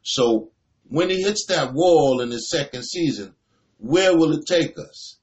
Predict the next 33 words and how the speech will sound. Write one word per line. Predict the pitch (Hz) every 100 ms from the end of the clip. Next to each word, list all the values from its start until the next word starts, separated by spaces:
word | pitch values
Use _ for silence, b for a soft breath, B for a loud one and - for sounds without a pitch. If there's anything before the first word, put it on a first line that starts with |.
| -
Will | 98
we | 92
still | 90 - 170 165
be | 165
talking | 165 180 156 156
about | 151 165 170 165
him | 160 - _ _ _ _ _ _
in | 156 160
that | 160 156
breath | 170 165 160 _ _ _
or | 131 135
not? | 135 113 78 - _ _ _ _ _ _ _ -
I | 123
think | - 185 165
it's | 156
a |
little | 139 147 139 135
too | 139 117
early | 123 113 110
to | 104 107
add | 113 107
him | 104 104
into | 104 107
that | 104 95 85
group | 101 -
of | 87
guys | 95 90 82
I | 85
just | 78 85 71
mentioned. | 80 71 - 65 - _ _ _ _ _
I | 120 -
don't | 101 90
know. | 73 -